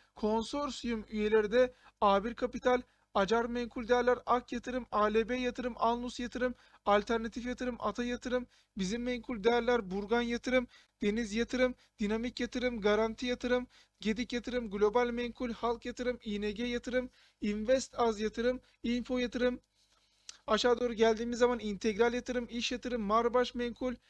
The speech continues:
Meksa Yatırım, Osmanlı Yatırım, e, burada Oyak Yatırım var, e, Philip Kapital, Piramit Menkul Değerler, Q N B Finans Yatırım, Şeker Yatırım, Tacirler Yatırım, Tera Yatırım, e,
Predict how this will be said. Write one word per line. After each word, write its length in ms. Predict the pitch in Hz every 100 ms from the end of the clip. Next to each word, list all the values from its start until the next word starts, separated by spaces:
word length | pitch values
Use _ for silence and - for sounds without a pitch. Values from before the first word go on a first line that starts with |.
| _ -
Meksa 440 | 185 214 - 247
Yatırım, 440 | 233 240 247 247 233
Osmanlı 540 | 202 196 233 247 247
Yatırım, 440 | 247 233 247 254 247 _ _ _ -
e, 300 | 202 196 196
burada 200 | 220 240
Oyak 380 | - 208 233 247
Yatırım 400 | 240 247 247 247 _ _ _ _
var, 260 | 240 247 254 - _ -
e, 220 | 202 196
Philip 280 | 233 226 -
Kapital, 520 | 240 - - 247 247 _ _
Piramit 440 | - 196 202 240 -
Menkul 360 | 240 240 233
Değerler, 340 | 226 240 240 233
Q 300 | - 208 208
N 80 | 233
B 60 |
Finans 380 | - 226 240 240
Yatırım, 300 | 240 247 240
Şeker 380 | - 202 240 240
Yatırım, 360 | 247 247 240
Tacirler 540 | 233 208 202 226 240 240
Yatırım, 420 | 240 - 247 254 - _ - _ -
Tera 240 | 220 240
Yatırım, 480 | 240 240 247 254 254 _ _ _
e, 40 | -